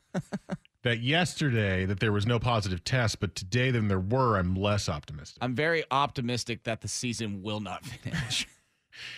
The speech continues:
Speaker 2: No, I'm not that. I want the season to finish. It's been fun so far. I've been enjoying playing fantasy and watching Red Zone every Sunday. I don't want that to go away. I've even watched all this, the bad Thursday night games. I've been, I've been sucked in. Th-, that's the, that's the interesting thing about the N F L, for me at least, is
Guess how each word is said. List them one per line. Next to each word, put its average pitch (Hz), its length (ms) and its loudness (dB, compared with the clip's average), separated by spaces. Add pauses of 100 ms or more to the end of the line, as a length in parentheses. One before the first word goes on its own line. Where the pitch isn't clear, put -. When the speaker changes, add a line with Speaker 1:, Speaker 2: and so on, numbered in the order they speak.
(160)
Speaker 2:
No, 226 200 4
I'm 180 120 4
not 160 280 4
that. 101 180 0
I 185 120 2
want 247 200 0
the - 80 -6
season 127 260 2
to 117 60 4
finish. 113 280 2
It's 156 100 0
been 208 140 0
fun 254 220 2
so 160 220 2
far. 92 480 2 (280)
I've 139 100 0
been 165 100 4
enjoying 175 380 4
playing 131 260 2
fantasy 113 420 2
and 110 100 2
watching 107 300 2
Red 104 160 2
Zone 104 160 2
every 95 160 0
Sunday. 98 400 0
I 117 80 0
don't 147 140 -2
want 101 120 0
that 95 160 0
to 92 60 -4
go 87 160 0
away. 92 400 0 (280)
I've 175 80 2
even 208 120 4
watched 202 240 2
all 202 80 4
this, 185 320 2 (100)
the 160 140 2
bad 160 320 4
Thursday 170 320 2
night 113 200 4
games. 90 460 0 (460)
I've 143 140 0
been, 151 140 2
I've 147 140 4
been 156 140 2
sucked 170 380 0
in. 123 300 2 (380)
Th-, 170 120 2
that's 190 240 2
the, 147 220 0 (340)
that's 156 180 2
the 160 80 2
interesting 139 360 2
thing 135 120 2
about 120 200 2
the 113 100 0
N 110 80 2
F 104 160 -2
L, 98 340 2
for 110 140 0
me 117 140 4
at 101 100 0
least, 98 320 -2
is 92 260 -2